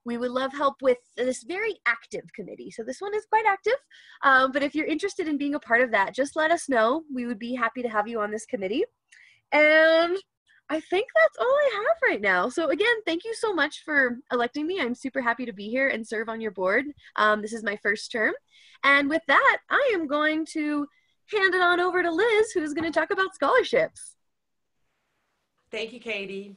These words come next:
Speaker 2: Hi, everyone. I'm Liz Joyce. I am on the board of directors, newly elected like Katie. My ter-, term ends in twenty twenty-three.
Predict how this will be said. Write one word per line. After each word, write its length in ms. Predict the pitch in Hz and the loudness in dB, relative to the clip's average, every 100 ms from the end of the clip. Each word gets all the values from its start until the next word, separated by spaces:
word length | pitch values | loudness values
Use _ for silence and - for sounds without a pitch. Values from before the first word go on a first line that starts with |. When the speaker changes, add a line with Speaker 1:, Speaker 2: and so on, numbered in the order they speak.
| _ | _
Speaker 2:
Hi, 240 | - 226 | -10 -8
everyone. 720 | 247 247 233 220 220 220 220 220 _ _ | -8 -8 -10 -10 -10 -10 -12 -18 _ _
I'm 220 | 196 208 | -10 -8
Liz 260 | 214 226 226 | -6 -8 -8
Joyce. 580 | 226 214 214 214 220 - - | -10 -6 -6 -6 -10 -12 -8
I 220 | 190 185 190 | -6 -4 -6
am 420 | 185 180 180 180 180 | -6 -6 -6 -6 -6
on 160 | 170 | -6
the 60 | 165 | -6
board 220 | 151 151 | -6 -8
of 80 | 147 | -6
directors, 520 | 156 165 247 262 233 | -6 -6 -6 -6 -2
newly 340 | 175 156 156 | -2 -2 -2
elected 380 | 151 151 151 196 | -2 -4 -4 -4
like 180 | 175 160 | -4 -4
Katie. 580 | - 156 147 175 226 233 | -4 -2 -2 -2 -4 -8
My 340 | 170 151 143 143 | -8 -8 -6 -8
ter-, 320 | - 160 165 - | -8 -8 -8 -6
term 300 | 196 180 170 | -2 -2 -2
ends 460 | 165 160 156 - - _ | -2 -2 -6 -10 -16 _
in 140 | 156 147 | -12 -8
twenty 280 | 175 170 | -4 -4
twenty-three. 800 | 170 151 147 147 185 226 269 285 | -4 -6 -6 -6 -2 0 2 -2